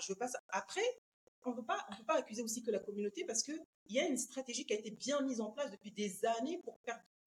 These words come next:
perturber cette génération. D'où aujourd'hui aussi l'effet de l'éducation à la sexualité. C'est une autre stratégie pour perturber la future génération aussi.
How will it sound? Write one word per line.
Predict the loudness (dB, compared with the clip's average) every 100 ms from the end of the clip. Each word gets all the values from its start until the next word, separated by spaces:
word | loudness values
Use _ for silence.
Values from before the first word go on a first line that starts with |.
| -2
perturber | 0 0 -2 -4 -6 -6 -2
cette | 0
génération. | 0 0 0 -2 -6 _ -2
D'où | 2 4
aujourd'hui | 2 0 -2 -2
aussi | -2 -4 -6 -10 -2
l'effet | 0 0 0
de | 0
l'éducation | -2 2 2 2
à |
la | -4
sexualité. | -4 -4 -2 -2 -4 -2
C'est | -4 2
une | 4 6
autre | 4 0
stratégie | -2 0 0 0 -2 -4 -4
pour | -6 -2
perturber | -2 0 0 0 -2 -6 -10 _ _
la | -4
future | -4 0 2
génération | 2 -2 -4 -6 -4
aussi. | -6